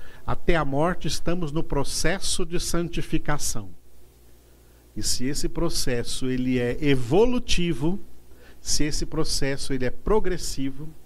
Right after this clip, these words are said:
porque o que nos motiva a querer ser santos é o quebrantamento que nós continuamos sentindo na presença de Deus. O quebrantamento não é algo que o homem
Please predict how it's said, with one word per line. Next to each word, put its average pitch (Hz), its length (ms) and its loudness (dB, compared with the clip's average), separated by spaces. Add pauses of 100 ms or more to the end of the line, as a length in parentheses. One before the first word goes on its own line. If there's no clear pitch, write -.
(400)
porque - 200 4
o 156 80 2
que - 160 0
nos 160 260 0
motiva 165 960 2
a 131 40 -4
querer 143 520 0
ser - 320 2
santos - 1300 0 (1600)
é 123 80 -2
o 123 80 0
quebrantamento 143 1300 -2
que - 140 -4
nós 113 240 -4
continuamos 147 680 -2
sentindo 147 580 0
na 107 120 -2
presença 104 540 -2
de 107 140 0
Deus. 113 480 -2 (840)
O - 80 2
quebrantamento 147 720 2
não 190 100 -2
é 185 60 -2
algo 175 280 0
que - 180 -4
o 147 120 2
homem 139 540 -2